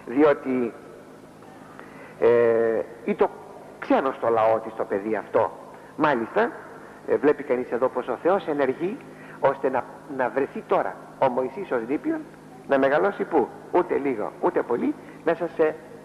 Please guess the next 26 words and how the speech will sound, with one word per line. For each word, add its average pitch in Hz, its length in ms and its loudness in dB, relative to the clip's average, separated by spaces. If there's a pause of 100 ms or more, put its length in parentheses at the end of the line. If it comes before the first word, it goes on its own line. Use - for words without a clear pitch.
(280)
βασιλικά 135 520 0
ανάκτορα. 147 560 -4 (1800)
Και 147 120 6
χρησιμοποιεί 170 720 2
ο 151 100 4
Θεός 202 340 2 (540)
αυτούς 233 380 -2
τους 143 160 -4
εχθρούς 131 440 0
του 208 160 -6 (720)
για 131 120 4
να 139 60 4
επιτύχει 143 520 -4 (200)
ένα 131 220 0
δικό 117 320 0
του 117 200 -4 (260)
σχέδιο. 92 420 -2 (840)
Και 160 100 4
η 143 80 6
βασίλισσα 147 520 0
αυτή, 135 280 -4 (100)
όχι 139 220 0
βασίλισσα, 104 440 -4
η 113 140 4
ηγεμονής, 120 380 2
πριγκίπισσα, 135 640 -4